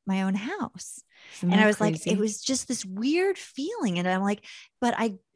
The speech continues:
Speaker 1: I grinded so hard to get here and now I'm here." And I'm like, "Why am I not fulfilled? Like, why is this not
Speaker 2: Yes.
Speaker 1: feeling the way that I thought it was gonna feel?" And so,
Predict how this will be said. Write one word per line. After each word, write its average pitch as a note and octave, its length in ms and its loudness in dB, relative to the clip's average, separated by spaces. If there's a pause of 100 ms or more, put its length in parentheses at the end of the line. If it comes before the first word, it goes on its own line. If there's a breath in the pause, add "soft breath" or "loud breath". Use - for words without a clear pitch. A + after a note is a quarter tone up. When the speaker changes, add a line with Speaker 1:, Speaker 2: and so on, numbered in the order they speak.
Speaker 1:
I G#3+ 100 0
grinded A#3 480 -2
so C4 200 0
hard B3 200 2
to G#3 80 -4
get B3 240 -4
here C4 320 -2
and G#3+ 180 -2
now B3 140 -4
I'm A#3+ 140 -2
here." D#4+ 440 -4 (100)
And A#3 120 -2
I'm A#3+ 120 -2
like, A#3+ 240 0
"Why A3+ 300 -6
am D#4+ 140 -8
I D#4 100 -8
not D4+ 260 -6
fulfilled? - 600 -2
Like, F#3 140 2
why G#3 240 0
is F#3 300 6
this - 120 -2
not C4+ 280 0
Speaker 2:
Yes. - 100 -16
Speaker 1:
feeling A#3 600 0 (520 loud breath)
the B3 80 0
way B3 240 4
that A#3+ 100 4
I A3+ 100 6
thought A3+ 240 0
it A#3 60 2
was G#3 120 0
gonna G3+ 160 -2
feel?" C#4 280 0
And F3 160 0
so, G3 240 4